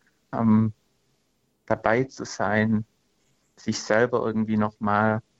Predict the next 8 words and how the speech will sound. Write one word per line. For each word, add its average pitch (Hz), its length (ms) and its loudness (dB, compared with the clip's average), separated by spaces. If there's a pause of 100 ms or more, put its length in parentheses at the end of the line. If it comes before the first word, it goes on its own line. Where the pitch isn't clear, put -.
(140)
anders 113 340 0
kennenzulernen, 110 640 0
das 143 180 -2
hat - 120 -2
mich 127 160 -4
gefesselt - 540 -2
und 127 180 2
dann 123 300 0